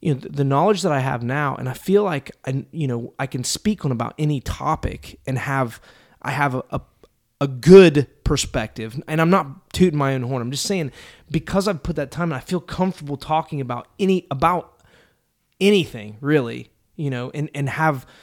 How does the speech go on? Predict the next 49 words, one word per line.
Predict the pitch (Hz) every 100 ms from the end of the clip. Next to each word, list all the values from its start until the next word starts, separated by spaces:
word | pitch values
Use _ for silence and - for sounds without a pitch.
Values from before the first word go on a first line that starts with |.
| - -
an | 135
opinion. | 170 143 135
And | 147
those | 165 190 - _ _ _
change, | - - 262 196 127 120 - - _ _ _ _ _ _ _ _
you | 143
know, | 135 123
one | 135 165
of | 170
the |
things, | 143 160 143 - 131
uh, | 131
and | 143
I'll | 151
say, | - 131 120
I'll | 127
just | 135 -
give | 127
an | 135
example | 139 - 143 175 202 127
of | 107
it. | 110
One | 123 151
of |
the | 156
things | - 139 135 123
that | 120 -
has | 123 110
changed | - 135 131 123 127
recently | 123 - 127
for | 117 120
me | 117 123
is | 135 - - - _ _ -
I've, | 139 131 139
I've | 135 110 -
pushed | - 202 - -
really | 143 170 175
hard, | 143 175 143 113 113
and | 123 131
I |
brought | 117 139 175
it |
up | 156
this | 147 -
week | 151 147
in, | 135 -
in | 139
the | 123
sermon, | 185 180 113